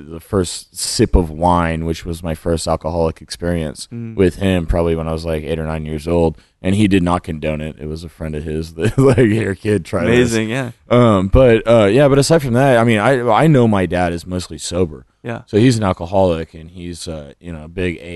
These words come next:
Speaker 1: A compo-, or, uh, proponent.
Speaker 2: How long
Speaker 1: And
Speaker 2: now has he been clean?
Speaker 1: Oh, gosh. I mean, we're talking, like,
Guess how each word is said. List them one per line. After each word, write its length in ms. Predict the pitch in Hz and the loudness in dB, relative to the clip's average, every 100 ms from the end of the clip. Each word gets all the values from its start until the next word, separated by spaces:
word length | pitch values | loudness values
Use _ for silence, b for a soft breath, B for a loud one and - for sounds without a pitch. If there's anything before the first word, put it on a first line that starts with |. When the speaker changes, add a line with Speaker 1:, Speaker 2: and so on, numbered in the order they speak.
| 73 87 | -8 -8
Speaker 1:
A 80 | 87 | -8
compo-, 400 | 85 78 87 - | -6 -4 -4 -6
or, 320 | 87 82 78 50 85 | -8 -8 -12 -14 -14
uh, 60 | 82 - - | -14 -12 -4
proponent. 560 | 92 - 90 82 80 | -2 0 -4 -4 -4
Speaker 2:
How 80 | 143 | 0
long 240 | 127 117 117 | 2 2 0
Speaker 1:
And 220 | 110 107 | -10 -6
Speaker 2:
now 240 | 117 120 | -2 -2
has 100 | 127 | -6
he 60 | 123 | -14
been 160 | 117 | -18
clean? 180 | - 123 - | -18 -6 2
Speaker 1:
Oh, 160 | 127 | 4
gosh. 340 | 101 101 92 110 | 4 2 2 0
I 40 | |
mean, 200 | 98 98 | 0 2
we're 140 | 117 117 | 2 2
talking, 340 | 95 80 73 | 0 -4 -18
like, 220 | 67 69 | -20 -20